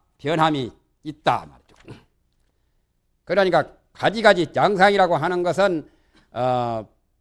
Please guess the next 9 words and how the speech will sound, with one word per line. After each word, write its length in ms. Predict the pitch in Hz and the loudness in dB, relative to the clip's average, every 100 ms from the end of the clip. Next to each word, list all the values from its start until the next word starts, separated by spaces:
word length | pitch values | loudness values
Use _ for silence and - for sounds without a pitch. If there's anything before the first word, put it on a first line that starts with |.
| _ _ | _ _
무슨 380 | 135 165 147 107 _ _ _ _ _ | -8 -6 -6 -8 _ _ _ _ _
뜻이냐면은 720 | 170 147 165 139 131 170 147 - _ _ _ _ _ _ _ _ _ _ _ _ | -14 -8 -4 -4 -4 -4 -6 -12 _ _ _ _ _ _ _ _ _ _ _ _
그것은 480 | - 170 170 165 127 - _ _ _ _ - - _ _ _ _ _ _ _ _ - | -6 0 2 2 -2 -12 _ _ _ _ -20 -20 _ _ _ _ _ _ _ _ 0
여러 200 | 170 214 | 2 6
가지 320 | 202 196 185 | 6 4 0
그, 500 | - 180 180 160 139 - _ _ _ _ - | -2 -2 0 -2 -4 -10 _ _ _ _ -10
어, 680 | 117 120 120 113 107 95 _ _ _ _ _ _ | -6 -4 -4 -4 -8 -12 _ _ _ _ _ _
아의 440 | 113 151 190 190 143 - _ _ | 2 6 8 6 2 -4 _ _
종종상을 840 | - 175 208 180 151 160 147 120 | -10 -6 -4 -4 -2 0 0 -4